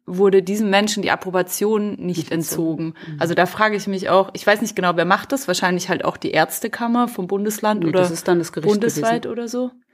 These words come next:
Speaker 2: Ach so,
Speaker 1: Nee, wer
Speaker 2: diese
Speaker 1: die
Speaker 2: entziehen,
Speaker 1: Approbation
Speaker 2: ah, ja.
Speaker 1: entzieht, weil das ja auch so was Standesrechtliches
Speaker 2: Mhm.
Speaker 1: in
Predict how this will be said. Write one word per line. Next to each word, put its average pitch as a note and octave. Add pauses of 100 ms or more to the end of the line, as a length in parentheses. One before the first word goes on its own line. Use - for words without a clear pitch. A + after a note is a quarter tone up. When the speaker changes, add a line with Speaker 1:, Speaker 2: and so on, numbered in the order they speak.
(100)
Speaker 2:
Ach F3
so, A3
Speaker 1:
Nee, A#3
wer A3
Speaker 2:
diese -
Speaker 1:
die -
Speaker 2:
entziehen, A3
Speaker 1:
Approbation A3
Speaker 2:
ah, -
ja. D#3+
Speaker 1:
entzieht, C4 (280)
weil F#3+
das F#3
ja E3+
auch F#3
so F3+
was - (560)
Standesrechtliches F#3+
Speaker 2:
Mhm. A#3
Speaker 1:
in A3